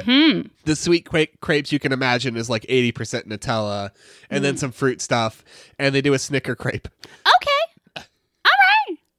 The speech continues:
Speaker 1: So do you think it would be frowned on for me to go in there and order my favorite kind of crepe, which is honey and lemon and powdered sugar?
Speaker 2: They do have that.
Speaker 1: Okay,
Speaker 2: They
Speaker 1: thank
Speaker 2: have that at least, yeah.
Speaker 1: goodness. <laughs>
Speaker 2: Um,
Speaker 1: 'Cause all I really want is honey and lemon and sugar. <laughs>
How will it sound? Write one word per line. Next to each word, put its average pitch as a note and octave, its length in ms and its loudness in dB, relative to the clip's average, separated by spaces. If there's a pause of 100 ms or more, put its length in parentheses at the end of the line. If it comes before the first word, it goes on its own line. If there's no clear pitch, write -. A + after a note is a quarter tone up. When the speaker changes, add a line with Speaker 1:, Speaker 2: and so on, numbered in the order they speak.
(140)
Speaker 1:
So D#4 180 -4
do D4+ 60 2
you D#4 140 0
think G4+ 360 -2
it G4+ 60 0
would D4+ 140 -4
be C4+ 100 2
frowned C4+ 580 4
on C4+ 300 4
for C4+ 120 0
me C4 140 4
to B3 80 4
go A3 300 0
in A#3 180 0
there A3 200 4
and G#3 100 2
order G#3+ 280 0
my G3 180 2
favorite G#3 460 -2
kind C4 220 2
of B3+ 80 -6
crepe, C4+ 320 0
which F3+ 160 -2
is E3+ 140 -6
honey A3+ 400 0
and G3 120 -2
lemon A#3+ 280 0
and F#3 320 0
powdered C4+ 460 -2
sugar? E3 480 -8 (680)
Speaker 2:
They E3 140 2
do G3 140 0
have D3 200 0
that. D#2+ 180 -10 (140)
Speaker 1:
Okay, B3 320 0
Speaker 2:
They C#3+ 160 -2
Speaker 1:
thank C#4 100 6
Speaker 2:
have G3 140 2
that F#3 160 4
at F3+ 100 2
least, F3 300 2
yeah. C3+ 220 4
Speaker 1:
goodness. E4 200 -6 (140)
<laughs> - 100 -8
Speaker 2:
Um, E3+ 440 4 (360)
Speaker 1:
'Cause F4+ 160 -12
all C#5 260 4
I B3+ 40 2
really D4+ 360 2
want A3+ 200 4
is A3+ 140 0
honey C4+ 340 2
and G#3+ 140 0
lemon A#3 240 4
and F#3 180 2
sugar. E3+ 480 -6
<laughs> - 60 -20